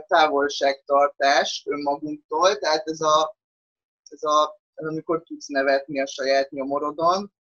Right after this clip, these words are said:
ö, és, és bármilyen élethelyzetben így kizumolni, ö, és, és valami perspektívaváltással, ö, rátekinteni a dolgokra, és meglátni benne a, az abszurditást. Tehát ez nekem nagyon fontos, szerintem a rajzaimban is, de hát ugye az, az írásaimban meg,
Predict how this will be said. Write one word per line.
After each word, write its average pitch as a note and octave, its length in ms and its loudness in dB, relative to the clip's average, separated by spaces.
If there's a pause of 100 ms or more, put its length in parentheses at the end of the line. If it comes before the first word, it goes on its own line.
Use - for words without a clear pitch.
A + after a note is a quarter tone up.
(320)
ö, C#3+ 320 0 (100)
és, - 280 -6
és D3 160 -10
bármilyen D3+ 500 2
élethelyzetben D3 960 -2
így D3 180 -6
kizumolni, E3 960 0 (320)
ö, D3+ 200 0 (180)
és, - 240 -8
és - 280 -8 (120)
valami D#3+ 360 4
perspektívaváltással, D3 1600 4
ö, D3 140 4
rátekinteni C#3+ 800 0
a C#3 60 2
dolgokra, F3+ 420 4
és D#3+ 160 -2
meglátni C#3+ 560 2
benne C#3+ 400 0
a, C#3 320 2
az - 160 -14
abszurditást. D#3 1080 -2 (440)
Tehát - 160 -12
ez D3+ 100 -2
nekem D#3 320 -2
nagyon F3+ 360 0
fontos, G#3 640 -6
szerintem E3 360 -6
a D#3 60 2
rajzaimban E3+ 580 2
is, D#3+ 140 -8
de D#3+ 100 -2
hát D#3 200 -2
ugye D#3 180 -2
az, D3 320 0
az D3+ 200 -8
írásaimban C#3+ 680 -2
meg, C#3 240 -8